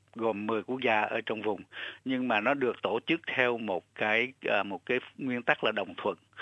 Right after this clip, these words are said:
cho nên nó sẽ khó có một cái ý kiến thống nhất về bất cứ một cái vấn đề gì, đặc biệt là những cái vấn đề có tính cách quan trọng như là chủ quyền quốc gia, như là sự tranh chấp vùng biển vân vân đó.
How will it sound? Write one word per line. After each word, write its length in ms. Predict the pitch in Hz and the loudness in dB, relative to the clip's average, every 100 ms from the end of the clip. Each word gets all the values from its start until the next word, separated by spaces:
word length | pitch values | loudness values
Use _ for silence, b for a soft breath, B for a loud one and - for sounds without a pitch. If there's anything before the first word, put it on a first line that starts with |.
| B B | B B
cho 80 | 135 | -2
nên 140 | 131 143 | -2 0
nó 60 | 160 | 0
sẽ 220 | - 123 | 2 0
khó 400 | - - 143 165 180 | 0 -4 -2 -2 -2
có 240 | 151 147 | 2 2
một 300 | 165 123 - | 2 -2 -2
cái 100 | 143 | -4
ý 160 | 151 156 | -2 -2
kiến 280 | - 143 139 | -2 -4 -2
thống 180 | 160 160 | -4 -2
nhất 220 | 170 - | -4 -2
về 100 | 101 | -2
bất 200 | 135 151 | -2 -2
cứ 160 | 151 | -4
một 120 | 151 107 | -4 -4
cái 120 | 131 | -4
vấn 160 | 135 | 0
đề 120 | 127 98 | 0 0
gì, 260 | 95 90 - B B | 0 -2 -6 B B
đặc 200 | 113 - | -2 0
biệt 160 | 117 101 | 0 0
là 100 | 98 | 0
những 140 | 107 | -2
cái 100 | 139 | -4
vấn 220 | 143 147 | -2 -2
đề 140 | 131 98 | 0 0
có 120 | 135 | -2
tính 140 | 143 | -4
cách 220 | 147 160 - | -4 -4 0
quan 180 | 127 | 0
trọng 220 | 117 - 107 | 0 -4 -2
như 120 | 110 | -4
là 100 | 92 | -4
chủ 260 | - 120 127 | -6 -8 -4
quyền 200 | - 78 | -4 -4
quốc 160 | 123 - | -6 -2
gia, 300 | 123 123 127 | 4 6 6
như 140 | 123 113 | 2 -4
là 100 | 92 | -4
sự 200 | - 98 - | -6 -6 -2
tranh 220 | 117 117 | -2 0
chấp 180 | 143 - | -2 -2
vùng 300 | 127 95 82 | -4 -8 -6
biển 260 | 170 117 131 | -4 -4 -2
vân 160 | 120 | -2
vân 180 | 113 | 0
đó. 60 | 117 | 0